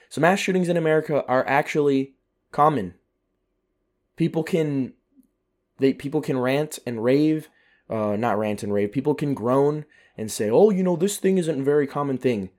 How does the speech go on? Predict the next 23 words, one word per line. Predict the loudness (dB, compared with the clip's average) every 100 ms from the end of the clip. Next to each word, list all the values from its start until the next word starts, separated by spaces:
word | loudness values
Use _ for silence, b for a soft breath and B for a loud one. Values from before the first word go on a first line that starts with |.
| _ _ _ _ _ _ _ _ _ _ _ _ _ _ _
Even | 0 4 2
if | 4
this | 4 4
was | 0 2
the, | 2 2 -4 -8
the | -6
single, | -4 -2 2 4 4 6 4 4 0 _ _ _ _ _ _ _
the | -4 2
only | 4 4 2
shooting, | 0 0 0 -2 -6 -12 _ _ _ _
mass | 0 0 0
shooting, | -2 -2 -2 -8 _ _ _ _ _ 0
or | 0
school | 0 -2
shooting | -2 -2 -4 -8 -16 _
to | -4 0
ever | 4 6 6
have | 4
happened | 2 0 0 0
in | 0
the |
United | -2 -4 -6
States, | -6 -6 -6 -8 -16